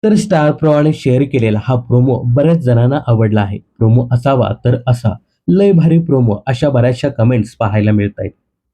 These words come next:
तर स्टार प्रवाहावरील आगामी कोण होतीस तू काय झालीस तू ही मालिका स्टार सुवर्णवरील श्रीमती भाग्यलक्ष्मी या मालिकेचा रिमेक असल्याचं बोललं जात आहे.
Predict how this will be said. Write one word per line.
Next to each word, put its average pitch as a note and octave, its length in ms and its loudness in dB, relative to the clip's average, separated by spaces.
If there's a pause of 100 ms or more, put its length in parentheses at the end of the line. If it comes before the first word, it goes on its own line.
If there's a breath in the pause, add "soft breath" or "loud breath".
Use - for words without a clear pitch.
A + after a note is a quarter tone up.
(520)
तर G#3 140 2
स्टार D3+ 360 0
प्रवाहावरील C#3 520 0
आगामी A#2+ 460 0
कोण C#3 300 0
होतीस B2 480 0
तू C#3+ 240 0
काय A#2+ 340 0
झालीस A#2+ 460 -2
तू G#2+ 240 -2
ही A#2 160 0
मालिका A2 460 0 (400 soft breath)
स्टार E3 380 0
सुवर्णवरील B2+ 840 0 (140)
श्रीमती B2+ 520 0
भाग्यलक्ष्मी A#2+ 760 0 (380 soft breath)
या D#3+ 140 2
मालिकेचा C#3+ 560 0
रिमेक C#3 300 0
असल्याचं A#2 580 -2
बोललं A2+ 280 2
जात G#2 260 -2
आहे. F#2+ 160 -12